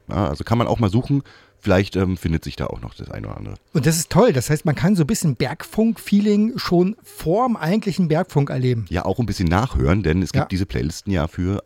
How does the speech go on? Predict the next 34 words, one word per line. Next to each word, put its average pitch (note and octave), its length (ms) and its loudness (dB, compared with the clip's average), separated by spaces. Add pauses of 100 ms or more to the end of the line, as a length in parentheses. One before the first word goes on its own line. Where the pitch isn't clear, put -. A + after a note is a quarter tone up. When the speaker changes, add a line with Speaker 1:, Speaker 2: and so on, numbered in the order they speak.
Speaker 1:
alle E2 200 0
Jahre. G#2 400 -8
Speaker 2:
Ach G3 100 2
so. D4 200 2
Speaker 1:
Immer B2 260 -2
wieder. - 180 -8
Also - 180 -6
Speaker 2:
Ach. - 60 2
Speaker 1:
man C#2 140 -2
kann F#2 260 -2
die D#2 140 -4
auch F2+ 140 -2
für - 180 -8
die E2 120 -8
letztes - 440 -4
Jahr G#2 200 2
Speaker 2:
Ich C#3 120 4
hab A3 80 4
das - 180 2
zum G#3 120 -2
ersten G#3+ 360 0
Mal G#3 140 4
entdeckt. - 500 0
Kannst C#3+ 260 0
du F#3 60 0
mal D3+ 100 2
sehen, C#3+ 120 0
ich - 80 -8
bin D3 160 4
ein C3 80 -2
bisschen D3 240 0
der C3 100 -2
Zeit C3 160 -2
hinterher. A2+ 380 -6